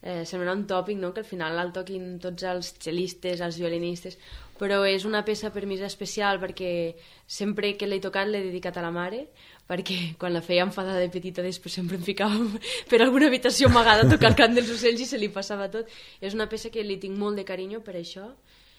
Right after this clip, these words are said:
i perquè se-, se-, sempre que l'he tocat una mica he pensat en ella, no? I, mm,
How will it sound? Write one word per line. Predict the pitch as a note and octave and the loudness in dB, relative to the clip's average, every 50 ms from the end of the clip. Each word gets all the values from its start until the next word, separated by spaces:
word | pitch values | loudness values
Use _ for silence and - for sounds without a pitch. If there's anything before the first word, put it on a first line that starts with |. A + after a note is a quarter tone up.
| _ _ _ _ _ | _ _ _ _ _
i | - G3 G3+ G3 G3 G3 F#3+ F#3 F3+ F3 E3+ E3+ E3 D#3+ D#3+ D#3+ D#3 D#3 | -14 -12 -10 -8 -6 -4 -4 -4 -4 -4 -4 -4 -6 -6 -8 -10 -10 -12
perquè | - E3+ E3+ E3+ E3+ E3 D#3+ D#3 D#3 D#3 D3+ D3+ D3+ D3+ D3+ | -12 -14 -12 -10 -10 -8 -8 -8 -6 -6 -6 -6 -8 -10 -10
se-, | - - - - | -14 -16 -16 -14
se-, | - - F#3 F#3 - - | -10 -8 -8 -8 -8 -8
sempre | - G3 F#3+ F#3 F#3 F#3+ | -10 -10 -10 -8 -8 -8
que | F#3+ | -6
l'he | F#3+ F#3 F3 | -6 -6 -6
tocat | F3+ F3+ F3+ F3+ F3 | -6 -8 -8 -8 -8
una | G3 F#3 F3 | -8 -8 -8
mica | F3+ F3+ F3 F#3 F3+ F3 | -8 -10 -8 -8 -8 -8
he | F3 E3+ | -8 -10
pensat | - F3 F3 F#3 E3+ | -12 -14 -14 -12 -12
en | E3+ E3+ E3 | -12 -12 -10
ella, | E3 D#3+ D#3 D#3 D#3 | -12 -12 -14 -16 -16
no? | E3+ G3 - _ _ _ _ _ _ _ _ _ _ _ _ _ _ _ _ | -18 -20 -20 _ _ _ _ _ _ _ _ _ _ _ _ _ _ _ _
I, | - A3 A3 G#3+ G#3 G3+ G3+ G3 F#3+ F#3+ F3+ | -6 -4 -2 -2 0 -2 -2 -2 -2 -4 -4
mm, | F3 F3 F3 F3 E3+ E3 E3 E3 D#3+ D#3 D#3 D#3 | -4 -6 -6 -8 -8 -8 -10 -12 -12 -14 -14 -16